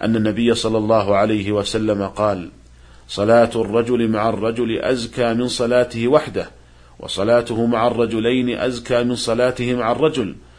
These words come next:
وما كانوا أكثر فهو أحب إلى الله تعالى".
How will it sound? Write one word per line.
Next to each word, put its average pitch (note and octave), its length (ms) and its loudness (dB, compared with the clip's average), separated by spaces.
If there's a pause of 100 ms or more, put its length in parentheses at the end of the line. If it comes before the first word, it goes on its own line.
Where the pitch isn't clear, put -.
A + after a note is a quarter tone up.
(240)
وما A2+ 260 2
كانوا A2+ 460 0
أكثر A#2 500 0
فهو A2 380 0
أحب A2+ 380 -2
إلى G#2 200 0
الله G2+ 360 0
تعالى". F#2+ 520 -4